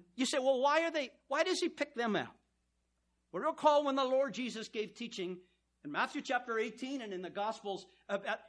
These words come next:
he talked about causing offense. Who did he use for an offense?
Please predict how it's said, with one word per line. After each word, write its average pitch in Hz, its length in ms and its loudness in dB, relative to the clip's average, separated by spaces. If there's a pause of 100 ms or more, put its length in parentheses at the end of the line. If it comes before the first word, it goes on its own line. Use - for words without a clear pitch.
he 226 100 -2
talked 277 320 0
about 269 280 0
causing 247 340 2
offense. 202 380 4
Who 294 120 4
did 403 120 6
he 349 120 6
use 277 200 0
for 233 140 -6
an 185 100 -2
offense? - 520 -8